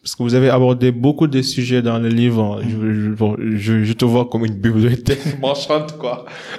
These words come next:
Je sais pas comment tu emmagasines toutes ces données dans, dans ta tête, mais c'est extraordinaire.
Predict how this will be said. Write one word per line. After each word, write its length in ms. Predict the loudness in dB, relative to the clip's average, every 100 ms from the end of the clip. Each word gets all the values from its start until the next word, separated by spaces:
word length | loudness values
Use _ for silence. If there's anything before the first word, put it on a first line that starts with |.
| -2 -2 -2 -2
Je 60 | -2
sais 120 | 0
pas 160 | 0 -2
comment 240 | 0 0
tu 200 | 0 -4
emmagasines 600 | -2 -2 0 0 0 -2
toutes 160 | -4 -6
ces 160 | -2 0
données 260 | 2 2
dans, 180 | 2 2
dans 140 | 2 2
ta 160 | 0
tête, 300 | 0 -2 -2
mais 140 | -2 0
c'est 120 | 0
extraordinaire. 600 | 2 0 0 -2 0